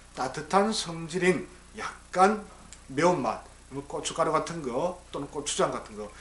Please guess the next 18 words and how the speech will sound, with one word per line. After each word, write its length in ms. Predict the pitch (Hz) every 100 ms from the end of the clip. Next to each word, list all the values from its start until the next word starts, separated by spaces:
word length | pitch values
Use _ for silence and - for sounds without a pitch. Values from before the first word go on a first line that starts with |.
| - -
이런 160 | 214
걸 160 | 202 175
첨가하는 680 | - 233 247 226 185 151 143
게 260 | 185 196 190 - -
지혜로운 520 | - - 131 156 196 -
대처 340 | 127 127 147
방법입니다. 560 | 139 147 135 90 - - - - - - -
지금까지 380 | - 208 202 151
소음인 440 | - 196 220 196
수음 280 | 170 - 196
체질과 480 | 180 175 156 139 - - -
수양 320 | - 196 190
체질 200 | - 208
음식으로 600 | 143 139 208 139 120 - - -
생선회와 880 | - 170 143 160 180 165 139 139 - 185
잎채소의 600 | 185 - 202 - 175 175
적합도가 500 | 151 170 - 185 185
어떠한지 540 | 180 202 147 - 98